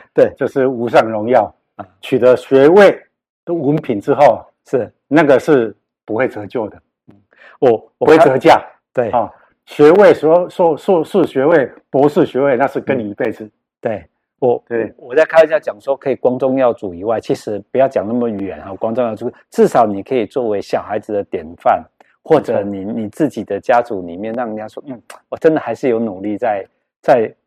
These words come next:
Speaker 1: 求学当中，不只是工作，”对不对？
Speaker 2: 是，
Speaker 1: 这个最重要的。
Speaker 2: 是，是，是。
Speaker 1: 可是问题是怎么跟，
Speaker 2: 是。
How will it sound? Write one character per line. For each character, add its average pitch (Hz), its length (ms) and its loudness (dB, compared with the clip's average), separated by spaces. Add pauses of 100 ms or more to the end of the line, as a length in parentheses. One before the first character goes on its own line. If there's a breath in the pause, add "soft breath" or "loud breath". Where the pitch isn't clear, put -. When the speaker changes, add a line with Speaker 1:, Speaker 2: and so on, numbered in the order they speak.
Speaker 1:
求 131 260 2
学 117 220 -2
当 123 180 0
中， 123 140 -6
不 131 100 0
只 110 160 -10
是 135 120 -4
工 131 260 0
作，” 123 380 -2
对 113 100 -4
不 101 60 -8
对？ 107 100 -4
Speaker 2:
是， 113 220 -2
Speaker 1:
这 113 180 -2
个 107 100 -4
最 120 160 -2
重 110 220 -6
要 98 140 -4
的。 - 80 -18
Speaker 2:
是， - 60 -20
是， - 100 -20
是。 - 80 -20
Speaker 1:
可 175 100 -8
是 220 120 4
问 190 220 2
题 139 140 0
是 170 140 -2
怎 - 120 -6
么 92 120 -10
跟， 135 240 2
Speaker 2:
是。 135 60 -10